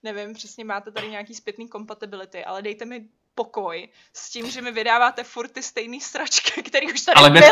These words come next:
Speaker 1: byly.
Speaker 2: ne, ne, ne, ne, nemáš pravdu, nemáš pravdu, protože ta tvoje, to tvoje řešení není žádný řešení. Já když si chci zahrát hru, kterou jsem hrál před deseti lety, tak bych kromě toho, že, že si ji stáhnu z gogu, se ještě musel vrátit o deset let zpátky v čase, abych byl, aby byl ten herní průmyslný, abych byl já zvyklý na jiný věci.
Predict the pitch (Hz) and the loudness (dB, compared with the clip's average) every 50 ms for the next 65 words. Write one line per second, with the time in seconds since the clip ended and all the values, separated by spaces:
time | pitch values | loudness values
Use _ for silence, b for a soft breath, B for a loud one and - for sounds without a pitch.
0 | 156 156 151 160 151 151 - - 143 143 135 131 - - - - 123 117 - - | 10 10 10 8 6 4 2 0 2 2 2 2 2 0 0 0 0 -2 -4 -4
1 | 123 117 117 131 156 175 185 190 185 - 180 180 143 120 98 113 139 151 175 180 | -4 -2 0 4 8 10 10 10 10 8 4 2 4 2 0 2 4 6 6 8
2 | 170 - 190 190 170 - 110 135 139 147 160 147 170 165 - B B B B B | 8 8 6 6 6 6 4 4 4 4 6 6 6 6 6 B B B B B
3 | - 160 156 170 175 165 - 175 170 185 180 175 170 156 151 180 175 170 180 170 | 8 8 8 8 6 6 6 4 4 4 4 4 4 4 4 4 4 4 6 6
4 | 175 170 175 180 170 175 165 - 208 185 139 104 101 110 123 139 165 170 - 208 | 6 6 6 6 6 4 4 2 2 2 2 2 4 4 4 4 4 2 2 0
5 | - - 190 180 180 170 175 180 180 180 180 175 - - - 120 123 139 143 147 | 0 2 2 4 4 6 6 6 6 6 6 2 0 -4 -2 0 2 2 2 2
6 | 143 - 143 156 - 170 160 160 160 - 175 151 151 147 175 170 180 160 120 117 | 2 0 -2 -2 -2 2 4 4 4 4 2 0 0 0 2 2 4 4 4 4
7 | - 104 104 107 - 123 139 165 160 - - 170 170 175 170 170 165 160 156 139 | 4 2 0 0 0 0 2 2 2 2 2 2 2 4 2 2 0 0 0 0
8 | 151 147 - - - 151 - - 180 170 - 156 160 170 180 160 135 120 110 101 | 0 0 0 0 0 2 2 2 0 2 4 4 6 6 4 4 4 4 2 4
9 | 104 98 117 - - B B B B B B 160 147 156 - - - 165 156 - | 2 0 0 -2 -4 B B B B B B 2 2 2 -2 -2 0 2 2 2
10 | - 202 185 180 175 - 185 185 147 147 143 139 139 143 147 143 - 139 135 127 | 4 2 2 2 2 2 2 2 6 6 6 6 6 4 0 0 0 -2 -4 -4
11 | 151 147 156 156 - - 127 135 - 151 - - - 175 170 - - 90 92 - | -6 -8 -8 -2 2 2 2 4 2 -2 -4 -2 0 0 2 2 2 0 0 -2
12 | - 117 123 113 113 123 120 117 113 117 B B B B 120 135 135 139 147 143 | -2 -2 0 2 4 6 6 6 4 0 B B B B 2 2 4 4 2 2
13 | 135 117 127 139 143 127 123 147 156 170 165 - 170 165 160 151 - 147 123 127 | 2 2 2 2 2 2 2 2 2 0 0 0 0 0 0 0 0 0 0 2
14 | 151 131 123 131 139 131 143 139 156 147 139 139 143 143 135 143 147 143 - - | 2 4 4 6 4 4 2 0 -2 -2 0 0 0 0 0 -2 -2 -4 -4 -8
15 | - | -10